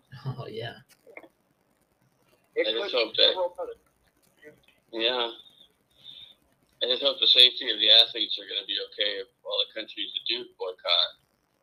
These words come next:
Speaker 1: Well, that's another thing. That nobody was sure this last time they went over there in the middle of covid nineteen.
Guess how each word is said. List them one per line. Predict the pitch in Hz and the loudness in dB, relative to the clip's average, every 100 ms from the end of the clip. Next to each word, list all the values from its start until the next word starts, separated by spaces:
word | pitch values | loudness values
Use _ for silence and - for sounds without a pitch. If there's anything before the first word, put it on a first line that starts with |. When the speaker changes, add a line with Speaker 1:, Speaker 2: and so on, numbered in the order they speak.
| _ _ _ _ _ _ _ _ _ _ _ _ _ _ _ - | _ _ _ _ _ _ _ _ _ _ _ _ _ _ _ -4
Speaker 1:
Well, | 196 226 | 0 2
that's | 226 240 240 | 2 2 4
another | 208 220 214 | 4 4 2
thing. | - 160 147 | 0 -2 0
That | 131 127 - _ _ _ - | -2 -4 -12 _ _ _ -6
nobody | 185 214 220 202 | -2 2 4 4
was | 185 | 2
sure | 127 - 196 | 0 0 0
this | 180 139 | 0 -4
last | 180 185 196 - | -2 0 0 -2
time | 165 151 | -4 0
they | 143 | 0
went | 143 143 139 | 0 0 0
over | 139 | 0
there | 139 143 | 2 4
in | 147 | 4
the | 139 | 2
middle | 147 180 160 | 0 2 2
of | 131 | 0
covid | 135 160 151 143 | -2 0 0 -2
nineteen. | 143 143 135 233 214 156 | -2 -2 -2 -2 -2 -4